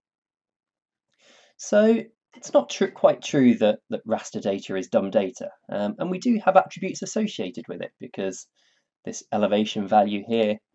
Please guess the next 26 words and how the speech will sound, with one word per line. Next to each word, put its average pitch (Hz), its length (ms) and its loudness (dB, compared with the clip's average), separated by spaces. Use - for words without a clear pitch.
is 127 160 -2
in 120 100 0
itself - 600 2
an 139 100 -4
attribute - 480 -10
value. - 300 -12
And 170 160 -4
obviously 120 320 -2
elevation 110 580 4
isn't 107 220 -6
the 107 80 0
only 107 180 2
type 98 300 0
of 113 100 -18
continuous 107 540 -4
data 107 360 -6
that 92 100 -10
we 107 100 -8
have. 180 260 2
It - 100 -20
could - 140 -20
be 95 120 -6
anything. 104 360 -4
It - 120 -18
could - 140 -20
be 92 300 -10